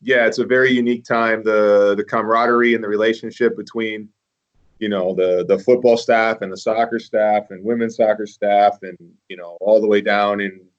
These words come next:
basketball staffs and volleyball's doing well, and it, it can trickle all the way down. So, um,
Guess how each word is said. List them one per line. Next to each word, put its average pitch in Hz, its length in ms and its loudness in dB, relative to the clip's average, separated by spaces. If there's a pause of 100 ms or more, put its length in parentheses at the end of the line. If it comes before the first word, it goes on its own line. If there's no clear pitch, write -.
(140)
basketball 113 500 0
staffs 107 540 -2
and - 80 -20
volleyball's 113 520 2
doing 110 260 -10
well, 107 340 0
and 98 120 -8
it, 104 140 -12
it 101 160 -10
can - 120 -20
trickle 110 360 -8
all 107 160 2
the 101 60 -2
way 92 160 -6
down. 98 380 -2
So, 95 380 -8 (520)
um, 87 680 -4